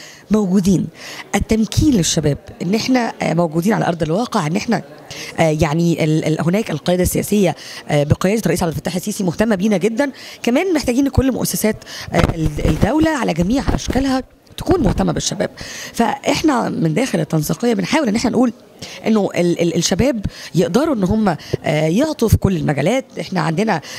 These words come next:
آم، لجان نوعية في التنسيقية، آم، كل شباب متخصصين فيها. تقدر إن أنت تخرج منتج ومحتوى محترم جدًا وقوي من داخل كل، آه، لجنة، وبالتأكيد ده بينعكس على إذا كان، يعني إحنا طلعنا مثلًا من عندنا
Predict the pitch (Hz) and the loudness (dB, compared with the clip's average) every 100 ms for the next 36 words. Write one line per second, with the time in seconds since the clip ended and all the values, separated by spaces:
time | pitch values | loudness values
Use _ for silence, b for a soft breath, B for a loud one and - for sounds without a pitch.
0 | B 151 147 147 151 156 151 156 208 220 | B 0 0 0 0 0 0 0 2 2
1 | 196 254 165 127 - - - - 151 143 | 2 0 0 -2 -12 -20 -16 -8 -4 -2
2 | 131 - 294 262 185 B B - 160 151 | 0 2 2 2 -2 B B -2 0 2
3 | 151 139 147 - 151 151 - - - 320 | 2 0 -6 -4 -4 -4 -6 -6 0 2
4 | 320 294 311 - 269 247 - 262 - 165 | 2 0 0 -4 -6 -2 0 2 2 0
5 | 131 - - - B B B - 285 262 | 0 -6 -20 -20 B B B -2 2 2
6 | 254 277 247 269 320 247 170 165 269 262 | 0 -2 -4 -2 0 -2 -4 -2 -2 0
7 | 190 202 165 156 147 147 160 - 247 208 | 0 0 0 0 -2 -2 -4 -2 0 0
8 | 226 - B B - - 285 226 247 240 | 0 -4 B B -2 0 0 2 2 2
9 | 220 165 247 302 302 208 185 285 269 - | 0 0 0 2 2 0 -2 -2 -2 2
10 | 320 302 294 B B B 185 214 147 151 | 2 2 -2 B B B 0 0 0 -2
11 | 123 - - 208 285 311 220 202 247 247 | -2 -10 -2 0 2 0 0 0 0 0
12 | 226 190 269 233 - B B - 180 240 | 0 0 0 -2 -2 B B -4 0 0
13 | 190 175 220 240 175 175 190 190 226 208 | 0 0 2 2 0 -2 -4 -2 -2 -2
14 | 208 220 170 147 156 196 220 | -2 -2 -2 -2 -2 0 0